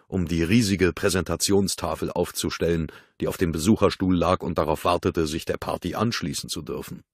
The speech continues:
"Das meiste, worauf wir uns konzentrieren müssen, steht bereits hier." "Gute Notizen sind die Freunde jedes Journalisten",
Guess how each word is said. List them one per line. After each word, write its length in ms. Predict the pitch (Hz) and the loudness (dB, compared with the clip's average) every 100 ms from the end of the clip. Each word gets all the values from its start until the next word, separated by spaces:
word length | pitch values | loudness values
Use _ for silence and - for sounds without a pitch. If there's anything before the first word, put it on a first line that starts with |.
| _ _ _ _ _ _ _ _ _ - | _ _ _ _ _ _ _ _ _ -6
"Das 140 | 87 | 0
meiste, 360 | 110 135 - 170 | 6 6 6 4
worauf 280 | 165 165 175 | 8 6 8
wir 100 | 147 | 6
uns 140 | 156 | 6
konzentrieren 560 | 151 147 151 135 160 160 | 2 6 6 8 6 8
müssen, 260 | 151 147 | 6 4
steht 240 | - 156 - | 4 4 6
bereits 320 | 139 147 - | 6 6 6
hier." 300 | 185 110 69 _ _ _ _ _ _ _ _ _ _ _ _ _ _ _ - | 4 4 2 _ _ _ _ _ _ _ _ _ _ _ _ _ _ _ 4
"Gute 260 | 143 160 | 6 8
Notizen 480 | 139 117 175 - 147 | 6 6 4 2 2
sind 180 | 113 127 | 4 4
die 100 | 110 | 4
Freunde 440 | 90 87 117 131 123 | 2 6 8 8 6
jedes 420 | 90 110 110 - | 6 4 4 4
Journalisten", 680 | 104 101 90 90 - 85 | 4 4 4 2 0 -2